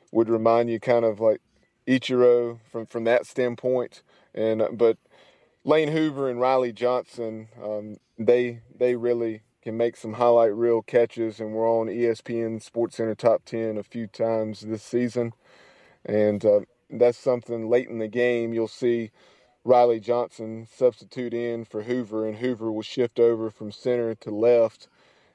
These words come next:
and Jacob Jenkins Cowart, who's one of our top bats, will come out of the game, uh, for defensive purposes. So, so that's something that you'll, you would likely see, uh, depending on the,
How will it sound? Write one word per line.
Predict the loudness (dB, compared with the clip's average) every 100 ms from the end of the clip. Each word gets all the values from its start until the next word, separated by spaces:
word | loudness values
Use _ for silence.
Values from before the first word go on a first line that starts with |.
| -8
and | -6 -2
Jacob | 2 2 0 -6
Jenkins | -6 -6 -12 -2
Cowart, | 2 4 4 0
who's | -6 -12
one | -8 -2
of |
our | -2
top | 0 0 0 4
bats, | 6 6 4 -2 -18 _ _
will | -14
come | -2 0 2
out | 2
of | 0
the | -2
game, | -2 -2 -2 -6 -14 _ _
uh, | -12 -10
for | -6
defensive | -4 -4 -4 -8 -6
purposes. | 0 0 -2 -14 -16 -14
So, | -6 -6 -6 _ _ _ _ _ _
so | 2
that's | 2 2
something | -4 -4 -6 -8
that | -8
you'll, | -6 -4 -4 -8 _ _ _ _
you | -6 -4
would | 2
likely | 2 2 -4 -12
see, | -8 -6 -4 -6 -4
uh, | -6
depending | -8 -6 -4 -2
on | -4 -4
the, | -8